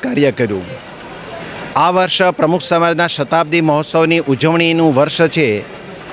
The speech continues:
અને એ નિમિત્તે પ્રમુખ સ્વામી મહારાજના પોતાના જીવન દરમિયાનનો પારિવારિક સંદેશ એ હતો કે સમગ્ર ઘરની અંદર પરિવાર સુખ સમૃદ્ધિથી,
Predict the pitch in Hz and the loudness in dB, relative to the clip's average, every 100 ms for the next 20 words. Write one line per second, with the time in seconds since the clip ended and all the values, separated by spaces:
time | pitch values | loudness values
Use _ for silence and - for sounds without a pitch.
0 | - 151 156 170 180 175 175 175 175 143 | -4 -4 0 -2 0 0 0 -2 -2 0
1 | 147 165 - 165 156 147 165 156 123 104 | 0 0 0 0 0 0 0 0 -2 -4
2 | 87 - - - - - - - 165 160 | -8 -14 -20 -20 -20 -18 -14 0 2 2
3 | 180 180 185 151 123 139 180 170 170 170 | 2 2 0 -2 0 2 2 2 0 0
4 | 170 170 170 175 175 - - 147 165 175 | 0 0 2 2 0 -4 0 2 2 2
5 | 170 160 - 151 151 160 113 - - - | 2 -2 -2 -2 0 0 0 -2 -4 -8
6 | - - - - - 185 165 156 - 135 | -18 -18 -16 -6 0 2 2 0 2 2
7 | 104 - - - - - - 170 - 160 | 0 -6 -16 -20 -20 -6 -2 0 0 0
8 | 180 190 190 147 147 160 180 170 170 175 | 2 2 2 0 -2 0 0 2 2 0
9 | - 156 170 170 165 - 180 - 160 160 | 0 0 2 2 0 -2 -2 2 2 4
10 | 165 160 156 170 170 | 2 2 0 2 0